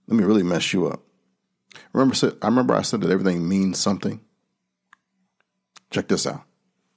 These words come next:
You know how the, the flag is stored and presented to people and folded at funerals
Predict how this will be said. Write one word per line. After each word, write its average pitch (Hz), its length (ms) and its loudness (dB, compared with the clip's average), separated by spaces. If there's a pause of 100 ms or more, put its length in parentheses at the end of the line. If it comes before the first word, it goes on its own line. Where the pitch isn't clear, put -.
(760)
You 143 80 2
know 135 120 4
how 117 220 2
the, 87 180 -2 (300)
the 104 120 -4
flag 98 480 2
is - 180 -6
stored 98 480 2
and 76 240 -6 (640)
presented 101 460 0
to - 80 -6
people 101 420 -2 (600)
and 104 160 0
folded 101 300 2
at 90 140 0
funerals 92 460 -2